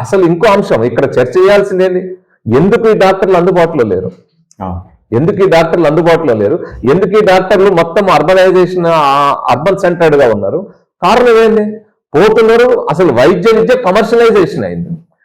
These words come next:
Speaker 1: నువ్వు డబ్బులు పెట్టి సంపాదించిన తర్వాత, కోటి రూపాయలు పెట్టి నేను పీజీ సీటు కొనుక్కున్న తర్వాత, కోటి రూపాయలు పెట్టి, యాభై లక్షలు, డ-, కోటి రూపాయలు పెట్టి నేను ఎంబీబీఎస్ సీటు కొనుక్కున్న తర్వాత, నా జీవితంలో ఒక, ఒక కోటి రూపాయలు, రెండు కోట్లు ఫీజుల కింద, దాని కింద ఖర్చు పెట్టిన తర్వాత,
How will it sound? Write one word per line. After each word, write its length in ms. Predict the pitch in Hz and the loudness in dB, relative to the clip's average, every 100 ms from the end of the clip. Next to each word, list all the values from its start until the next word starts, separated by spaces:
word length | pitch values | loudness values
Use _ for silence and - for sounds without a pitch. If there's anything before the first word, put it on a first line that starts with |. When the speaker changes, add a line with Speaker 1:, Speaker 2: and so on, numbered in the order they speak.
| _ 160 | _ -2
Speaker 1:
నువ్వు 160 | 196 | 0
డబ్బులు 260 | 131 139 214 | 2 2 2
పెట్టి 320 | 214 220 220 | 2 2 0
సంపాదించిన 420 | 196 202 196 196 | 0 2 0 0
తర్వాత, 280 | 190 175 160 | 0 2 0
కోటి 320 | 180 147 156 | 0 0 0
రూపాయలు 300 | 185 202 202 | 0 0 0
పెట్టి 240 | 196 190 190 | 0 2 0
నేను 120 | 196 | -2
పీజీ 320 | - 147 175 | -2 -2 0
సీటు 200 | 175 190 | 0 0
కొనుక్కున్న 400 | 175 170 170 170 | 0 -2 -4 -6
తర్వాత, 360 | 160 143 131 160 | -2 0 0 -2
కోటి 240 | 139 135 | -4 -2
రూపాయలు 300 | 139 180 185 | -2 0 0
పెట్టి, 240 | 180 180 185 180 - - - 139 | 0 0 0 0 -4 -14 -4 0
యాభై 220 | 147 190 | 2 2
లక్షలు, 360 | 180 180 185 | 0 0 0
డ-, 280 | 175 170 170 | 2 2 0
కోటి 240 | 165 165 175 | 0 -2 -2
రూపాయలు 280 | 165 175 | 0 2
పెట్టి 240 | 170 175 165 | 2 0 0
నేను 180 | 165 165 160 160 156 151 147 135 | 2 2 2 2 2 2 2 0
ఎంబీబీఎస్ 400 | 143 175 180 180 | 0 0 0 -2
సీటు 240 | 175 160 | -2 -4
కొనుక్కున్న 380 | 147 151 - 127 | -4 -6 -4 -6
తర్వాత, 560 | 113 98 101 92 - 160 - - | -2 -2 -2 -4 -4 -8 -10 -6
నా 100 | 143 | -4
జీవితంలో 540 | 113 151 214 214 214 | 0 0 0 2 2
ఒక, 180 | 202 170 175 170 165 160 | 2 2 2 4 2 2
ఒక 100 | 156 160 151 151 147 139 - | 2 2 4 4 4 2 0
కోటి 220 | 131 135 | -2 0
రూపాయలు, 340 | 165 180 190 170 | 0 2 2 2
రెండు 180 | 160 | -2
కోట్లు 440 | 147 165 175 175 170 | 0 0 0 0 0
ఫీజుల 380 | 170 170 156 160 | 0 0 0 -4
కింద, 240 | 151 151 | -4 -2
దాని 300 | 147 139 170 | 0 0 -2
కింద 200 | 165 156 | -4 -4
ఖర్చు 420 | 147 131 - 147 | -2 -2 -4 -4
పెట్టిన 280 | 151 156 143 | -4 -4 -2
తర్వాత, 460 | 123 110 90 123 | 0 0 0 -4